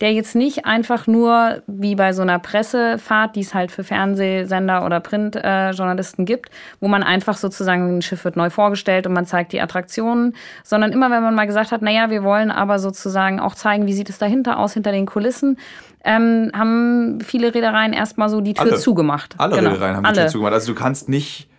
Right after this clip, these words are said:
Speaker 2: mal so aus Spaß auf dem Kreuzfahrtschiff und dort drehen,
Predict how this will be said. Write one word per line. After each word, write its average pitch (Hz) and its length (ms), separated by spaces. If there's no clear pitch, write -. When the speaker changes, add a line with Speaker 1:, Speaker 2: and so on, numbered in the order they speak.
Speaker 2:
mal 117 180
so 117 160
aus 110 160
Spaß 104 300
auf 104 80
dem 113 100
Kreuzfahrtschiff 110 480
und 107 140
dort 98 220
drehen, 123 320